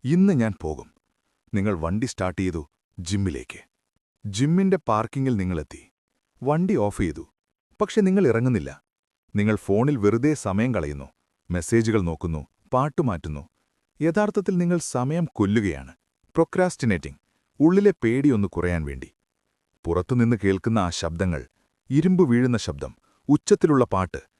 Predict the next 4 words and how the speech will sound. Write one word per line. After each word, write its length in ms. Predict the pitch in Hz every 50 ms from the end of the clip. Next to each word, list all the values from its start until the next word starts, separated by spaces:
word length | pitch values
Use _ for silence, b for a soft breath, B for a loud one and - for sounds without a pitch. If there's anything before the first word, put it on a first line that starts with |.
| _ _ _ _ _ _ _ -
അതൊരു 200 | 143 160 208 208
വ്യായാമസ്ഥലമായിട്ടല്ല 1160 | 165 127 123 117 117 131 156 180 190 196 196 - - 202 190 190 180 180 175 160 165 151 160 160
നിങ്ങൾക്ക് 340 | 135 113 113 113 - 120 -
തോന്നുന്നത്. 420 | 104 101 101 101 90 80 73 -